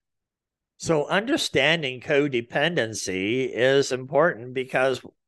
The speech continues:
what is the definition of a codependent? It's excessive emotional or psychological reliance on a partner,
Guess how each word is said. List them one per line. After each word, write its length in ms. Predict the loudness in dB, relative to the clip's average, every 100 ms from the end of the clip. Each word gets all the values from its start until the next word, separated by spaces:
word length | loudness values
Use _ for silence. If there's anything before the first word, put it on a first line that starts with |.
| _
what 320 | -6 0 2 4
is 300 | 4 4 0
the 100 | 2
definition 600 | 2 2 0 -2 -2 -4
of 100 | -4
a 60 |
codependent? 760 | -2 0 0 0 0 0 -2 -6 _ _ _ _ _ _ _ _ _ -2
It's 200 | 0 0
excessive 760 | -2 -2 2 2 2 -2 -6 -10 -20 _ _ _ _ _ _ _ _ _ _
emotional 720 | -10 0 2 2 2 2 2 2
or 120 | -2
psychological 960 | -2 0 0 2 2 2 2 -4 -6 -2
reliance 540 | 2 2 2 -2 -4
on 100 | -4
a 80 | -2
partner, 540 | 2 0 0 -8 -10